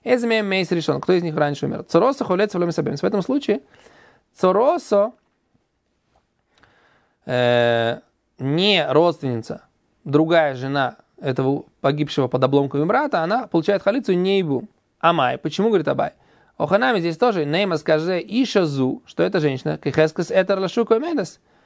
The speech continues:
она стояла в состоянии, что она разрешена для выйти без, и она б-, ведь это же сестра, эм, ну, или сестра, любая эта запрещённая родственница, она была замужем за этим братом. Так у неё уже сложился статус,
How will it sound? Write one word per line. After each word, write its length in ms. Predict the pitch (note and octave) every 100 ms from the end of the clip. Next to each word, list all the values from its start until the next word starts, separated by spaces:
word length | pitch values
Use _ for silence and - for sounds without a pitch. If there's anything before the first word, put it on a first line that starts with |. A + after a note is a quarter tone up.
| _ _ _
она 280 | - E3+ G#3
стояла 580 | - G3+ D#3 B2 B2 - _ - - -
в 80 |
состоянии, 600 | - D#3 - F3+ D3 A#2+ A#2+
что 140 | C#3+
она 100 | C#3
разрешена 480 | C#3+ D3+ D3+ D#3+ E3+
для 280 | E3+ F3 - _ _ _ _
выйти 440 | C#3 G3 G#3 -
без, 440 | F3 G3+ C4 A3+ G#3
и 220 | - D#3
она 320 | D3 C#3 C#3+ C#3+
б-, 240 | C#3+ D3
ведь 200 | D3 D3
это 260 | - D#3 D#3
же 140 | C#3+
сестра, 600 | C3 D3 - - F3+ D3+ - _ _ _ _ _ _ _ _ _ -
эм, 420 | C3+ B2 A#2+ A#2 _ _ _ _
ну, 160 | B3+ G3+
или 140 | C#3
сестра, 440 | C3 C#3+ - G#3 E3
любая 360 | D#3+ G3 F#3+
эта 120 | D#3+
запрещённая 400 | C#3 D3 C#3 E3+
родственница, 280 | E3+ D3+ C#3+
она 100 | C3+
была 260 | C#3+ G#3+ D4
замужем 440 | C4+ A3+ D#3+ C#3+
за 80 | C3+
этим 260 | C3+ C3 C3
братом. 360 | - - - - _ _ _ _ _ _ _ _ _ _ _ _
Так 180 | C3+
у 60 | C#3
неё 220 | D3+ G3+
уже 280 | A#3 F3+ A#3
сложился 480 | G#3 E3+ E3 G#3 E3+
статус, 540 | - D#3 D#3+ E3+ -